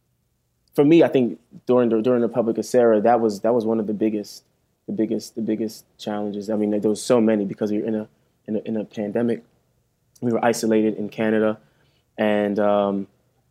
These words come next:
there was a lot of, there was, it was a lot, it, we had eight P M curfew, so we went to work and then went home and went to work and went,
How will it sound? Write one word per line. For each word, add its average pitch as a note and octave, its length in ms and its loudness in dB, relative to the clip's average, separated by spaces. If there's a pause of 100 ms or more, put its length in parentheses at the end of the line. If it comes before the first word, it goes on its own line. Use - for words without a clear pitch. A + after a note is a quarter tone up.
(160)
there G#2 120 0
was G#2 100 -2
a G2+ 40 0 (160)
lot G#2+ 140 4
of, G2 460 -4 (1080)
there A2+ 100 6
was, G#2+ 240 2
it G#2 120 0
was G#2 60 -2
a G#2 40 0
lot, G#2 220 2
it, G2 160 -2 (260)
we A#2 100 0
had A2+ 100 0
eight A2 140 0
P A2 100 -2
M G2+ 100 -2
curfew, G#2+ 520 0
so G#2 100 -4
we G#2 80 0
went G#2+ 200 0
to G#2 80 -4
work G#2+ 300 2
and G2+ 80 -2
then G2 80 -2
went G#2 160 -4
home A2+ 280 0
and F#2+ 80 0
went F2 120 -6
to G2 60 -6
work G#2+ 260 2
and F#2+ 100 -8
went, F#2+ 120 -12